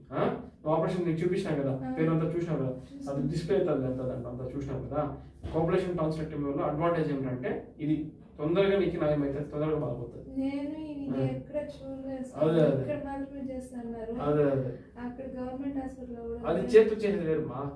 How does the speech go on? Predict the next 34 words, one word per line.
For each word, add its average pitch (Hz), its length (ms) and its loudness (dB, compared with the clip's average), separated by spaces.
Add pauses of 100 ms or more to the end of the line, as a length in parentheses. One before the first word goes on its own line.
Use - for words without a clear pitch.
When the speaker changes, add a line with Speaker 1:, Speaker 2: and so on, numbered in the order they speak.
Speaker 1:
చేతితో 180 200 -6
చేసేది 165 400 -4
వేరే. 185 180 -4
దీన్ని 151 180 -2
టెక్నాలజీ 208 600 6
మనం 175 220 0
ఉపయోగించుకుంటా 196 560 2
పోతా 170 220 -2
ఉండాలి. 139 200 0
ఇప్పుడు 131 160 -2
మనం 139 220 0
పాత 160 140 2
ఫోన్ 156 340 0
Speaker 2:
అదే 320 400 -2
చెప్తున్నారు, 311 520 -8
Speaker 1:
ఉమ్. 302 320 4
Speaker 2:
చేతితో 302 420 -4
చేస్తే 269 280 -8
ఒక్కొక్కసారి 254 640 -10
మాటలు 262 500 -4
రాకుండా 254 320 -4
కూడా 240 120 -4
Speaker 1:
ఆ, 233 40 -8
Speaker 2:
అయిపోతాయి 147 640 2
అని - 100 -6
చెప్తున్నారు. - 480 -4
Speaker 1:
అదే 208 140 4
చెప్తాను, 151 440 2
కింద 180 220 -4
నరాలు 165 720 4
కండలంతా 156 420 0
ఉంటాయి, 139 260 -2
దాన్ని 143 380 -4
దెబ్బతినకుండా 185 1000 0